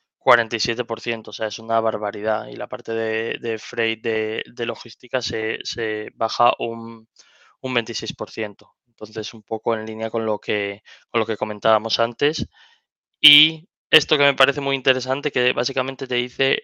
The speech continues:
eh, cómo es la tendencia en volúmenes, digamos, en volúmenes respecto al número de paquetes que se envían. Y fijaros en los últimos seis meses, en todas las partes, cómo ha ido siempre negativo, ¿no?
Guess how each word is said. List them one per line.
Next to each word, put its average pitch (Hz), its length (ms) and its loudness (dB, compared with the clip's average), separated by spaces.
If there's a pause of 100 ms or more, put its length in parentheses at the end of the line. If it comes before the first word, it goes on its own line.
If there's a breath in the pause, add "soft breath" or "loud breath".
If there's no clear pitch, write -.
eh, 117 340 -2
cómo 127 240 -2
es 131 80 -6
la 131 120 0
tendencia 127 580 -4
en 120 160 -6
volúmenes, 127 680 -2
digamos, 123 380 -14
en 120 120 -14
volúmenes 117 680 -6
respecto 117 420 -8
al 117 140 -2
número 117 280 -2
de 113 80 -2
paquetes 113 480 -6
que - 140 -8
se - 140 -6
envían. 127 480 -2 (400 loud breath)
Y 120 120 -6
fijaros 127 680 0
en 127 180 0
los 117 220 -2
últimos 131 520 -4
seis 120 260 -4
meses, 127 440 -2 (320 loud breath)
en 120 320 -4 (280)
todas 139 340 4
las 123 180 0
partes, 135 460 -4
cómo 131 340 -2
ha 127 100 2
ido 127 160 -2
siempre 127 440 -4
negativo, 113 580 -6
¿no? 123 160 -4